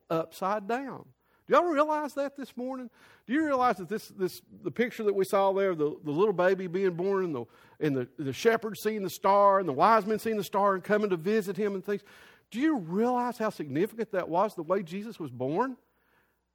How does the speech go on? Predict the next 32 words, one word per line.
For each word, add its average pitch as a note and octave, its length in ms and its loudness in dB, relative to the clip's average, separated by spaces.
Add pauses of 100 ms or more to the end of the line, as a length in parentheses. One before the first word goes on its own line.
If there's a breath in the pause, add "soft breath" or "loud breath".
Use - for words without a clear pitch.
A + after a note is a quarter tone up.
(380)
He C#4 100 0
wasn't C#4+ 460 -4
born G#3 520 0
as D#3 120 -2
a D3 60 0
mighty C#3 480 2
ruler. C3 320 0
He E3+ 120 -6
wasn't A3 460 0
born G#3 300 2
into E3+ 200 -2
a D3+ 80 2
royal F3 360 4
family E3+ 540 -2 (200 loud breath)
where E3 160 2
he G3+ 80 4
could E3 140 -2
work D#3+ 280 4
his E3 140 -8
way F3+ 220 4
up F3 100 -2
through F3+ 120 -2
the D3 60 -4
political F3 440 -2
ranks D#3+ 400 2
and D3 80 -6
be F3+ 100 2
the D3 140 -2
king G3+ 640 0
of A#2+ 200 -6
the C3 60 -6
Jews C3 460 -4